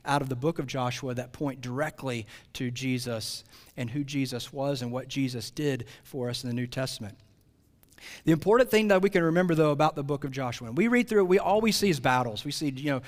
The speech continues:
Joshua led the battles of all of these, um, these cities that were conquered because of God's promises of the land. The important thing to remember, always, always, always, the book of Joshua is not about Joshua.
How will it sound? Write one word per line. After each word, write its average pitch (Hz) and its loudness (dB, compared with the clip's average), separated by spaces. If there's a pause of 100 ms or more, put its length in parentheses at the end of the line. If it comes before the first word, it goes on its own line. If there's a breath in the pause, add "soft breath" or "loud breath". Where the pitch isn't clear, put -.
(380 loud breath)
Joshua 170 2
led 160 6
the 143 -6
battles 151 0
of 127 -4
all 170 2
of 160 0
these, 151 0
um, 139 -2 (260 loud breath)
these 139 2
cities 151 2
that 139 -2
were 123 -6
conquered 165 -2
because 127 -4
of 123 -10
God's 139 -4
promises 151 -2
of 127 -6
the 127 -4
land. 127 -2 (500 loud breath)
The 160 4
important 233 4
thing 233 4
to 220 0
remember, 170 2 (120)
always, 175 4
always, 143 0
always, 120 -4
the 139 -4
book 208 0
of 220 2
Joshua 156 2 (160 loud breath)
is 170 6
not 185 4
about 156 4 (600 loud breath)
Joshua. 156 4